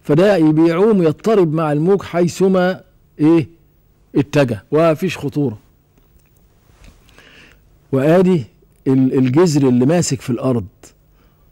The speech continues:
وطالع منه الإيه؟ السويقة دي، وفي الآخر طالع من الس-، الشو-، السويقة دي شوشة طالعة منها الش-،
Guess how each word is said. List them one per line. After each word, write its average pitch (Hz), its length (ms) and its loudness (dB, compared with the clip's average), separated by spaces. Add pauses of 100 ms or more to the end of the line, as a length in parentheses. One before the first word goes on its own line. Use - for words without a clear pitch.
وطالع 151 520 2
منه 175 420 0 (720)
الإيه؟ 147 440 0 (240)
السويقة 156 580 0
دي، 180 240 -4 (2000)
وفي 135 180 -2
الآخر 185 440 -2
طالع 175 420 0
من 147 300 -2
الس-، - 120 -14
الشو-، 143 560 -6
السويقة 165 520 0
دي 160 100 0
شوشة 190 460 -2 (360)
طالعة 170 300 0
منها 160 400 -2
الش-، 147 260 -6